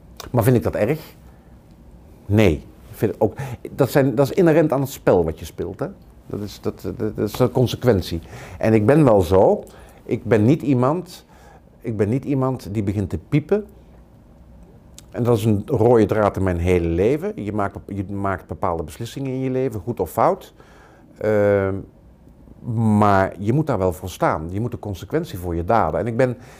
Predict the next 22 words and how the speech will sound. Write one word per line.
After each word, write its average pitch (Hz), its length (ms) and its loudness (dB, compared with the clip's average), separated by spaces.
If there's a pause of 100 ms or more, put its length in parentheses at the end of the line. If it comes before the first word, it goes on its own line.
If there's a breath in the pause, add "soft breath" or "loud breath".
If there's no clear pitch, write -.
(140 loud breath)
zeker 147 360 0
in 123 80 -2
de 101 80 -2
gevangenis, 113 560 -4
zeker 101 580 0
hier 98 200 -6
in 85 100 -8
België. 139 460 -2 (1200 loud breath)
En 127 100 -4
ik 123 80 -4
had 143 140 -4
daar 127 100 4
moeite 120 280 2
mee. 85 220 -10 (140)
Heel 143 440 4
veel 135 120 -2
mensen 131 280 -6
tegengekomen 113 840 -2 (340 loud breath)
die 98 460 -2 (420)
opgepakt - 580 -2
worden. 123 260 -4 (480 loud breath)
En 107 400 0